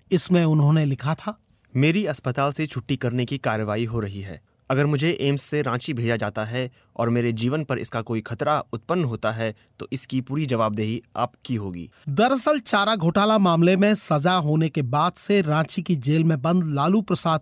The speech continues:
Speaker 1: को तबीयत बिगड़ने पर सत्रह मार्च को रांची के राजेंद्र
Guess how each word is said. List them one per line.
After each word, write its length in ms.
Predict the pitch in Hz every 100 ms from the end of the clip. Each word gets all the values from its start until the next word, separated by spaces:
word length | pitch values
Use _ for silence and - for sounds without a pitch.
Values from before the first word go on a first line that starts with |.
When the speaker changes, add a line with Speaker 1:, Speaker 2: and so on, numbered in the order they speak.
| -
Speaker 1:
को 240 | 135 123 - _ _ _
तबीयत 320 | 226 196 233 208
बिगड़ने 460 | 170 165 170 185
पर 200 | 185 190
सत्रह 480 | 175 - 202 226 233
मार्च 300 | 190 180 170
को 240 | - 196
रांची 480 | 175 151 160 - 196
के 240 | 180 185 170
राजेंद्र 640 | 143 143 139 185 180